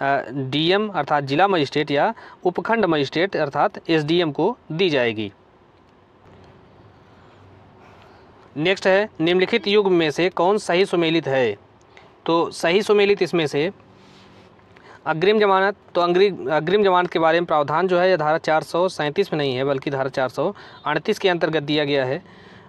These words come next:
और अपील का संक्षिप्त खारिज किया जाना, इसके बारे में प्रावधान जो है यह धारा, अ, तीन सौ चौरासी के अंतर्गत है, तो यह जो है सही सुमेलित है प-, दूसरा वाला। और तीसरा है दोष मुक्ति की दशा में अपील, तो दोष मुक्ति की दशा में अपील के संबंध में जो प्रावधान है वह धारा तीन सौ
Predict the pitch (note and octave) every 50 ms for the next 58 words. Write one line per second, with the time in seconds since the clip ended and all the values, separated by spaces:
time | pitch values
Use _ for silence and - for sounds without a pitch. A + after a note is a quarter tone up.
0 | - C#3+ D3 D3+ D#3 D#3 D3+ - - - D#3 - F#3 G3+ G#3+ G#3 G3 F#3+ G3+ -
1 | - F#3 F3 E3+ - G#3 G3+ - F#3 - - - D#3 D#3+ E3 C#3+ D#3 D#3 D3 C#3
2 | C3+ B2+ B2+ C3+ D#3+ F#3 - - - - - - - D#3 - - G#3 F#3+ G3 F#3+
3 | G3+ G3+ F#3+ G3 F3 E3 D#3 D#3+ E3+ F#3+ G3 F#3 F3+ F#3 G3 G3 F3 D#3+ D#3 D3+
4 | E3 F#3 A3+ - - - - - - - D3+ D3+ D3+ D3+ D3+ - - - - -
5 | - - - F#3+ G3 G3+ - G3+ F#3 F#3+ F3 E3 E3 D#3+ - G#3+ G3 - G3 F#3
6 | F3 F#3+ F3 F3+ F#3 F3 E3+ E3+ F#3 A3 A3+ - - E3+ E3 E3+ F3+ F3 E3 E3+
7 | E3 D#3+ E3 D#3+ - - D3+ E3 F3 - F#3 E3+ E3 D#3 C#3+ - C#3+ C3+ C#3+ C#3
8 | - A2+ - C#3+ C#3 C3+ C3 - C#3 B2+ B2 B2 A#2+ A#2+ C3+ E3+ - - - -
9 | - - - - - - - - - - D3 D3 D3+ D#3 D3+ - F3+ F3+ D#3+ F#3+
10 | G3 G3 F#3+ G3+ G3+ E3+ E3 F#3 G3 F#3 - F#3 F3 F3 E3 - - A#3 G#3 -
11 | G#3+ F#3 F#3 E3+ - F3+ E3+ E3 D#3+ D3+ C#3+ - C#3+ C#3+ D#3+ F#3+ F#3+ - - -
12 | - - - - E3+ E3+ F3 D#3 D3 D#3 F3 F3 D#3 - F#3 F#3+ F#3 - - A3
13 | G3+ - G#3+ G3+ F3+ F3 - F#3 F#3+ F#3+ F#3 F3 E3 - F#3 F#3 G3+ F#3+ - -
14 | E3+ F3 E3 D#3+ D#3+ E3 E3 D#3 D#3 D#3 D3+ D3 - D3+ D3 C#3 C#3 C#3+ D3 D3
15 | C#3+ C#3+ E3 F3+ E3+ D3+ C#3+ D3 D#3 D#3+ - - E3+ E3+ F3 E3+ - F3 F3 F#3
16 | F#3+